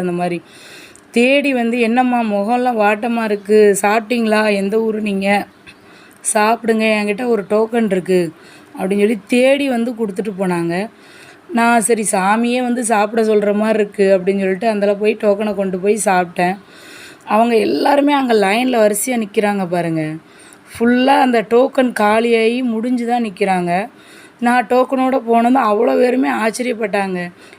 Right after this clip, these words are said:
"இவ்வளோ நேரம் கழிச்சு உங்களுக்கு மட்டும் எல்லாரும் சாப்பிட்டு முடிச்சிட்டாங்க, உங்களுக்கு மட்டும் டோக்கன் இப்போ எப்படி கிடச்சிது?" அப்படின்னு சொல்லி கேட்டாங்க.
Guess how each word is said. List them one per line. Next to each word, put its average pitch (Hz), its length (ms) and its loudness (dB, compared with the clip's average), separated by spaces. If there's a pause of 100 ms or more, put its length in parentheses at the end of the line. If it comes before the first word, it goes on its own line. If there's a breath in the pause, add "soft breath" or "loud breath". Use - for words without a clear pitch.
"இவ்வளோ 262 300 2
நேரம் 254 340 0
கழிச்சு 233 380 -2
உங்களுக்கு 240 420 -2
மட்டும் 240 200 0
எல்லாரும் 233 300 0
சாப்பிட்டு 226 340 -6
முடிச்சிட்டாங்க, 220 560 -4
உங்களுக்கு 226 400 -2
மட்டும் 226 320 -2 (500 loud breath)
டோக்கன் 233 440 2
இப்போ 214 400 -4
எப்படி 233 360 0
கிடச்சிது?" 196 560 0 (680 loud breath)
அப்படின்னு 202 400 -2
சொல்லி 208 140 0
கேட்டாங்க. 185 540 -2